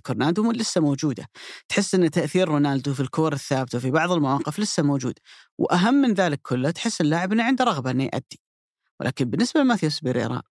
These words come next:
من أول مباراة في الموسم كان واضح اللاعب إنه عنده مشكلة كبيرة جدا، وأتذكر إنه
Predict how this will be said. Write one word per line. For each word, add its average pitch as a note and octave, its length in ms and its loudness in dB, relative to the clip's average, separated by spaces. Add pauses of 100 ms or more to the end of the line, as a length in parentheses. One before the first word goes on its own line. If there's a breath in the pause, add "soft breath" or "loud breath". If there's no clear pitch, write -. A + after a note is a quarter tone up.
من D3 300 2 (140)
أول E4+ 300 4
مباراة C3+ 460 -2 (920)
في - 140 -2
الموسم D3 460 2
كان C#3 280 0
واضح E3+ 460 0
اللاعب C#3+ 420 0
إنه B2 180 -2
عنده B2 180 0
مشكلة B2 340 -2
كبيرة - 460 -6
جدا، - 240 -10 (440 loud breath)
وأتذكر E3 640 2
إنه C3 340 2